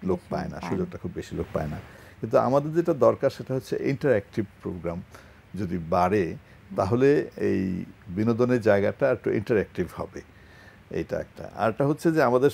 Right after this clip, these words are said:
Speaker 2: আসলে দরকার হচ্ছে যে সামাজিক ইন্টারঅ্যাকশন।
Speaker 1: হুম।
Speaker 2: এই সামাজিক ইন্টারঅ্যাকশনের জায়গাটায় কিন্তু আমরা কিছুই করতে পারছি না।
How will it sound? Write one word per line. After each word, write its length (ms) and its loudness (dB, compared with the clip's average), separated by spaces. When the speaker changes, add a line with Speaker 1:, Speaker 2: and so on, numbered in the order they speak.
Speaker 2:
আসলে 300 0
দরকার 440 4
হচ্ছে 280 -4
যে 100 -2
সামাজিক 480 -2
ইন্টারঅ্যাকশন। 520 -6
Speaker 1:
হুম। 120 -6
Speaker 2:
এই 120 -4
সামাজিক 540 4
ইন্টারঅ্যাকশনের 580 4
জায়গাটায় 480 8
কিন্তু 380 -2
আমরা 280 0
কিছুই 320 -6
করতে 240 -4
পারছি 420 -10
না। 80 -14